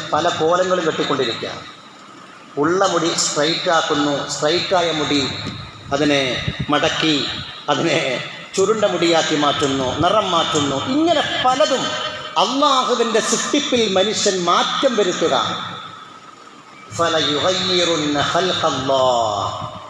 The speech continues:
അള്ളാഹുവിൻ്റെ സൃഷ്ടിപ്പിനെ തന്നെ അവർ മാറ്റിമറിക്കുന്ന ഒരു സാഹചര്യം, ഇത് പ്രത്യേകം പ്രതിപാദിക്കപ്പെടേണ്ട വിഷയമാണ്. ഇന്ന് പിശാച് നമ്മിലേക്ക് ഈ രീതിയിലാണ് കടന്നുകൂടിക്കൊണ്ടിരിക്കുന്നത്.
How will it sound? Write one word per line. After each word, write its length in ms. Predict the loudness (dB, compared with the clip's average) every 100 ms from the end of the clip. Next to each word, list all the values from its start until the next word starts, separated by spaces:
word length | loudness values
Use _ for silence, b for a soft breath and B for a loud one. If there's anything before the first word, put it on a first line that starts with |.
| -18 -8 -2
അള്ളാഹുവിൻ്റെ 720 | 0 2 4 4 4 2 2 0
സൃഷ്ടിപ്പിനെ 560 | 0 0 0 0 0
തന്നെ 220 | 2 2
അവർ 140 | 2 2
മാറ്റിമറിക്കുന്ന 960 | 4 4 2 2 2 4 2 2 2
ഒരു 100 | 2
സാഹചര്യം, 760 | 2 2 2 2 0 0 -2 -6 -10 -14 -16 -18 -16 -16 -16 -18 -18 -14 -4
ഇത് 180 | -4 -2
പ്രത്യേകം 420 | -2 0 0 0
പ്രതിപാദിക്കപ്പെടേണ്ട 800 | 0 2 2 2 0 0 0 0
വിഷയമാണ്. 480 | 0 0 0 0 -2 -8 -12 -16 -18 -20 -20 -6
ഇന്ന് 240 | -2 0 0
പിശാച് 760 | 0 2 4 4 2 0 0 -4 -8 -12 -16 -12 0
നമ്മിലേക്ക് 580 | 0 4 2 4 2 2
ഈ 280 | 2 2 2
രീതിയിലാണ് 840 | 2 2 2 2 2 0 0 -4 -6 -2 2
കടന്നുകൂടിക്കൊണ്ടിരിക്കുന്നത്. 1080 | 2 2 2 2 2 2 2 0 0 -2